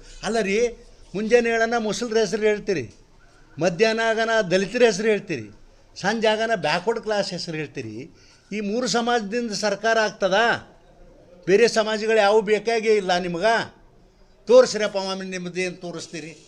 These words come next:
ಹಾಂ, ನೋಡ್ರಿ, ಒಂದು ಬರ್ಕೋರಿ, ನಾ ಹೇಳ್ತೀನಿ, ಭಾಳ ಸ್ಪಷ್ಟವಾಗಿ ಹೇಳ್ತೀನಿ. ಮುಂದಿನ ದಿನಮಾನಗಳಲ್ಲಿ ಈ ದೇವರೇ ಇವ್ರನ್ನ ಕಾಪಾಡಬೇಕಾದ್ರೂ ಸಾಧ್ಯ ಇಲ್ಲ ಅನ್ನತಕ್ಕಂಥ ಮಾತು ಭಾಳ ಸ್ಪಷ್ಟವಾಗಿ ಹೇಳ್ಬೇಕಾಗ್ತದೆ. ಯಾಕಂದರೆ ಇಷ್ಟೊಂದು ಅವಮಾನ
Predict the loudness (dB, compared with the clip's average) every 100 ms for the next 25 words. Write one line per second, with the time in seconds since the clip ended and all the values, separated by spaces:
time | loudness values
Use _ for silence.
0 | -20 _ -20 -14 -8 -8 -8 -16 -20 -12
1 | -6 -4 -2 -2 -2 -4 -4 -2 -2 -2
2 | -2 -4 -4 -6 -6 -10 -10 -6 -4 -6
3 | -8 -10 -6 -4 -4 -6 -8 -10 -10 -12
4 | -18 -20 -20 -16 -12 -8 -4 -4 -4 -6
5 | -4 -4 -4 -4 -4 -4 -4 -6 -8 -18
6 | -20 -14 -14 -8 -2 2 4 4 4 2
7 | -2 -4 -4 -4 -2 -2 -2 -6 -6 -6
8 | -6 -8 -4 -4 -4 -6 -6 -6 -4 -2
9 | -4 -8 -10 -10 -10 -10 -8 -8 -6 -2
10 | -2 -4 -10 -20 -4 -2 -2 -2 -2 0
11 | 0 0 -2 -2 -6 -6 -6 -6 -4 -4
12 | -4 -10 -14 -12 -2 2 4 4 2 2
13 | 2 2